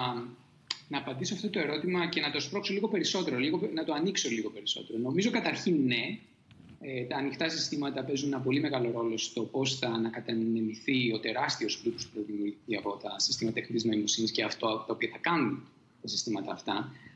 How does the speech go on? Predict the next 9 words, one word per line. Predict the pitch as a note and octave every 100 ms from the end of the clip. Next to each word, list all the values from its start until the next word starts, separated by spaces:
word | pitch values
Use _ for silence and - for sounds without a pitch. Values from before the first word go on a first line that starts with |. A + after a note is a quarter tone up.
| -
Αλλά | - C3 C3
πρέπει | G#3+ C4
να | A#3
δώσουμε | F#3 - G3+
βάση | D#3+ E3+ D3+
επίσης | C3 D3+ E3+
και | -
στα | G3 D#3+ C3+
δεδομένα. | C3 A#2+ A#2 A#2+ G#2+